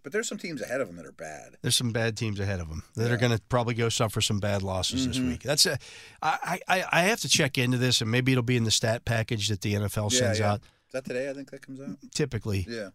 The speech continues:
Speaker 2: More blowout losses this year than I can ever
Speaker 1: Sure
Speaker 2: remember.
Speaker 1: feels that way, yeah.
Speaker 2: And some of it's, so, for example, last week's game against the Texans for the Steelers,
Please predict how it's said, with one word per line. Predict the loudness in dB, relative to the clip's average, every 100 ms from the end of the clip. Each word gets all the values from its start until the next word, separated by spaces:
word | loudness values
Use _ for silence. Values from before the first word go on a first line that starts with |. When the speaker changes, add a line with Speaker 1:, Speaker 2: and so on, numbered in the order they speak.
| -2
Speaker 2:
More | 0 2
blowout | 2 4 4 2
losses | 0 0 0 2 0
this | 0 0
year | 0
than | 0
I | 0
can | 0
ever | 0 2
Speaker 1:
Sure | 0
Speaker 2:
remember. | 2 2
Speaker 1:
feels | 2
that | -2 -4
way, | -8 -12 _
yeah. | -10 -10 -10 -16 _ _ _ _ 4
Speaker 2:
And | 6
some | 6 6
of | 6
it's, | 6 6 6
so, | 6
for | 6 4
example, | 4 4 6 6 4 2 -10 -4
last | 2 6 6
week's | 6 4
game | 4 4 4
against | 4 4 4 2 _ _ -6
the |
Texans | 0 0 2 0 -2
for | -4
the | 0
Steelers, | 0 0 -4 -6 -12